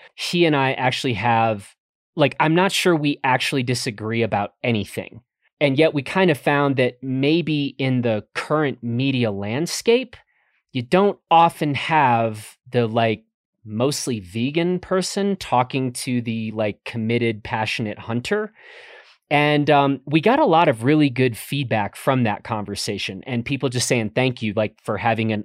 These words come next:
honest, real conversation and a respectful one." You know, I thought that this would make for an interesting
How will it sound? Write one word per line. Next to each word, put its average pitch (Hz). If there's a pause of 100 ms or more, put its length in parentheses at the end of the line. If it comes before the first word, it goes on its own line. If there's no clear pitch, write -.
honest, 107
real 110
conversation 110
and 190
a 208
respectful 156
one." 92
You 196
know, 180
I 151
thought 190
that 170
this 165
would 147
make 135
for 123
an 120
interesting 120